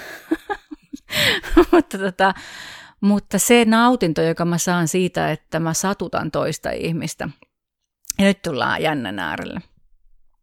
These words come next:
Mä väitän, että mä en,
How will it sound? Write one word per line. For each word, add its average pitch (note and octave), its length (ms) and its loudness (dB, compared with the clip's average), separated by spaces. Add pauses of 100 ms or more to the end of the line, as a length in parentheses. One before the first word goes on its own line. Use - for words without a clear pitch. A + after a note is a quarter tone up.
(920)
Mä G3+ 140 2
väitän, A3+ 360 4
että - 200 -6
mä F3+ 240 2
en, F3 540 2